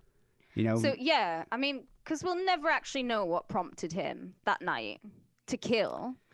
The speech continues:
Speaker 2: like, uh, to kill David. Y-, you could say it was, like, a repulsion against maybe his own homosexual desires or against Dave's sexual desires.
Speaker 1: Years of
Speaker 2: Like,
Speaker 1: abuse.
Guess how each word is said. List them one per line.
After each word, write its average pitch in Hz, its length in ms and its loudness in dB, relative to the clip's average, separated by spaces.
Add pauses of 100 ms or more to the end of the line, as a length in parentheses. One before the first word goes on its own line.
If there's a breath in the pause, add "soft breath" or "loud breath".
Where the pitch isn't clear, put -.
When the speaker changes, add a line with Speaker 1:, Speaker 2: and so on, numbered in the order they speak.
(420 soft breath)
Speaker 2:
like, 180 300 2 (480)
uh, 175 200 2
to 220 100 -4
kill 226 260 0
David. 143 680 -6
Y-, 202 120 -10
you 247 100 -4
could 349 180 0
say 240 260 0
it - 80 -4
was, 196 200 -2
like, 175 420 -4 (120)
a 190 60 -2
repulsion 240 880 -4 (260)
against - 760 -6
maybe 214 280 0
his 190 300 -6
own 233 260 -2
homosexual 180 600 -4
desires 156 580 -8
or 151 120 -4
against 147 400 -10
Dave's 156 640 -10 (420)
sexual - 440 -8
desires. 156 640 -6
Speaker 1:
Years 110 320 0
of 123 60 2
Speaker 2:
Like, - 140 2
Speaker 1:
abuse. 151 540 -2